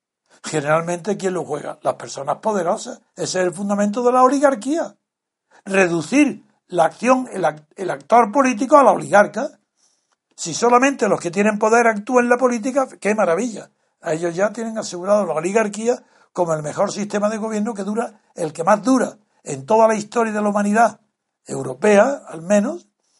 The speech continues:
el que más dura, no es la tiranía, ni, y por supuesto no es la libertad política, eso no, es la oligarquía.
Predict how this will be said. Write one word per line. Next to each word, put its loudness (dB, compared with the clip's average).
el -18
que -16
más -4
dura, 0
no 2
es 2
la -6
tiranía, -6
ni, -10
y -4
por -8
supuesto -6
no 4
es 2
la 2
libertad -4
política, -8
eso -12
no, -2
es -4
la 2
oligarquía. -8